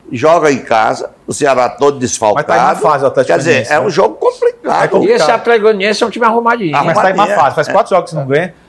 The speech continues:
Speaker 2: Lá
Speaker 1: É.
Speaker 2: com, com, como é o nome do técnico? Meu Deus do céu. O,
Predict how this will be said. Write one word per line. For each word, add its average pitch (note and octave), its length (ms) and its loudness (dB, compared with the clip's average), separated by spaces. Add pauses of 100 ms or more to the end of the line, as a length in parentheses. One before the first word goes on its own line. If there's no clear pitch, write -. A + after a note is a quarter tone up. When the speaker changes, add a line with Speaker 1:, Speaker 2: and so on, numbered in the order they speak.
Speaker 2:
Lá D3+ 180 -2
Speaker 1:
É. - 20 -6
Speaker 2:
com, C3 400 -2 (160)
com, B2+ 180 -8
como G3+ 160 -2
é - 20 2
o F3+ 40 0
nome D#3 120 0
do A#2+ 100 -2
técnico? C#3 280 0
Meu D3+ 80 -4
Deus D3 160 -6
do - 40 -18
céu. A2 180 2
O, G2+ 460 -4